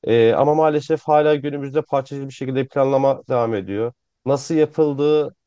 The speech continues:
ne şekilde yapıldığı hiçbir şekilde bilinmiyor. Halk bunun içerisinde bir bilinmezlik halinde. Koruma amaçlı imar planında dönüp baktığınız zaman Atatürk Caddesi'nde bir kısmını aldılar. Bir sit alanı olmamasına rağmen.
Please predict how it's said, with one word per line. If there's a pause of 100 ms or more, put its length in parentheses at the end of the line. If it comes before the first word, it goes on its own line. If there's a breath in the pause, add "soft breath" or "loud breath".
(320)
ne
şekilde
yapıldığı
hiçbir
şekilde
bilinmiyor.
Halk (100)
bunun
içerisinde
bir
bilinmezlik
halinde. (200)
Koruma
amaçlı
imar
planında (240)
dönüp
baktığınız
zaman (260)
Atatürk
Caddesi'nde
bir
kısmını
aldılar. (200)
Bir
sit
alanı
olmamasına
rağmen.